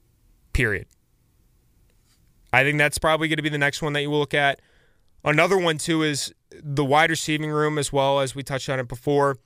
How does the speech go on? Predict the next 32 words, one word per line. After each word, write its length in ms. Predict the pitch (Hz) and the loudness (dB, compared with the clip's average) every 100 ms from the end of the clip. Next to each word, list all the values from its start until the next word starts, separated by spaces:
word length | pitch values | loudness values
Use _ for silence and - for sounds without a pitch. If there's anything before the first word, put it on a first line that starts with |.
| _ _ _ _ _ _ _ _ _ _ _ - | _ _ _ _ _ _ _ _ _ _ _ 0
Again, 340 | 131 139 139 | 2 2 -2
we 80 | 143 | -2
got 220 | 143 143 | 0 -2
some 220 | - 147 | -2 -2
clarity 460 | 139 147 143 143 143 | -2 0 2 2 0
with 220 | 139 139 | -2 -2
it, 240 | 143 139 _ _ | -2 -2 _ _
with 100 | 143 | -6
Jalen 260 | 151 143 135 | -2 0 2
Darden 280 | 131 131 127 | 0 0 -2
not 140 | 123 | -4
playing 380 | - 135 135 135 | -2 -2 -2 -2
and 100 | 131 | -6
stuff. 380 | - 135 131 - _ _ _ _ _ _ _ _ _ | -2 0 0 -6 _ _ _ _ _ _ _ _ _
But 120 | - | -2
then 120 | - 156 | 2 4
also, 340 | 156 - 165 | 2 2 -2
too, 480 | 139 147 151 147 143 _ _ _ _ _ _ _ _ _ - | -2 -2 0 0 -4 _ _ _ _ _ _ _ _ _ 0
are 80 | 139 | 4
we 100 | 156 | 4
gonna 160 | 170 | 4
see 180 | 165 175 | 2 -2
Schwartz 800 | - - 143 156 165 - - - _ _ _ _ _ _ | -2 -2 2 2 2 -4 -8 -10 _ _ _ _ _ _
again 280 | 143 147 151 | 2 4 6
on 160 | 151 147 | 4 -2
the 40 | |
field 520 | - 147 151 156 147 - | -4 0 2 2 -2 -14
in 100 | - | -6
a 60 | 139 | -4
Cleveland 320 | 120 151 147 | 0 0 0
Browns 320 | 131 135 151 | 0 0 -2
jersey? 440 | - 170 165 180 | -2 -2 0 -4